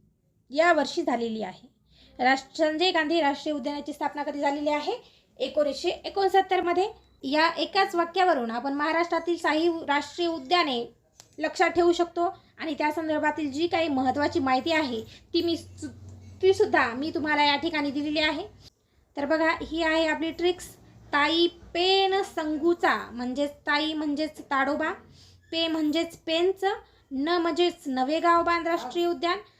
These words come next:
त्यानंतर स म्हणजेच संगू, ज्या नावावरून स घेतला तर ते संजय, गु म्हणजेच गुगामल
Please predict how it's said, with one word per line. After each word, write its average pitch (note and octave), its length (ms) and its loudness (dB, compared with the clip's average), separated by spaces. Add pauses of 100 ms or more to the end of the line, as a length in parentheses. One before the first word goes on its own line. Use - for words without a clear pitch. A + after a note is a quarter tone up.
(140)
त्यानंतर D4+ 340 -2
स - 240 -6 (300)
म्हणजेच D#4+ 560 -2 (440)
संगू, E4+ 440 2 (360)
ज्या C#4+ 100 2
नावावरून D#4 340 -2
स E4 120 -2 (160)
घेतला E4 240 2
तर E4 120 -2
ते E4 180 -4
संजय, D4+ 480 0 (600)
गु F#4+ 300 4
म्हणजेच D#4+ 400 0
गुगामल C#4+ 500 2